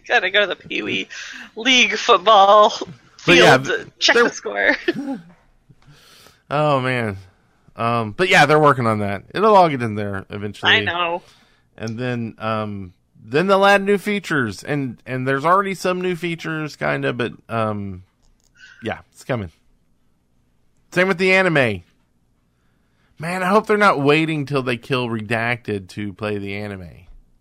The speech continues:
Speaker 1: Why? Is
Speaker 2: Be-
Speaker 1: it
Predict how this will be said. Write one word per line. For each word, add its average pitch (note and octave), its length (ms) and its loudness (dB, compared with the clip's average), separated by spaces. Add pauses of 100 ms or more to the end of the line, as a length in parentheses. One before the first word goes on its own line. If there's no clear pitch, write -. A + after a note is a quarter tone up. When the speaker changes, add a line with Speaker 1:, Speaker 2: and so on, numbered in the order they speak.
(1000)
Speaker 1:
Why? G#3+ 440 2 (1400)
Is G#3+ 160 -8
Speaker 2:
Be- G3+ 60 -2
Speaker 1:
it E3+ 160 -2